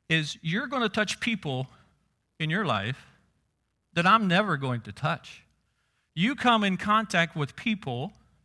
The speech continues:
in your circle, your work, and your coworkers, and your uh, acquaintances that I'm never going to meet. So it is your job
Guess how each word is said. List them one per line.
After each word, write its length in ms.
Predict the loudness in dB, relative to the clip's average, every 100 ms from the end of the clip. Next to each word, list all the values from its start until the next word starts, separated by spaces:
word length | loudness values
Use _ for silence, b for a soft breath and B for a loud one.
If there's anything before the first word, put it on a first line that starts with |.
| _ _ _ _ _ _ _ _ _ _ _ _ -6
in 140 | -2
your 180 | 0 0
circle, 580 | -2 -4 -6 -8 -10 -6
your 160 | -6
work, 460 | -4 -4 -2 -4 -6
and 120 | -6
your 100 | -6
coworkers, 760 | -4 -4 -2 -2 -4 -6 -6 -4
and 160 | -4
your 280 | -4 -6 -8 B B B -12
uh, 320 | -8 -8 -12 -16 -18
acquaintances 800 | -18 -4 -2 -2 -6 -6 -8 -10 _ 0
that 140 | 6
I'm 360 | 8 10 10 8
never 260 | 4 2
going 300 | -2 -2 -4
to 140 | -4 -2
meet. 280 | -2 -6 -14 -20 _ _ _ _ _ _ _ _ _ _ _ _
So 200 | 0 4 6
it 60 |
is 180 | 4 4
your 220 | 2 0
job 580 | 0 2 2 2 -4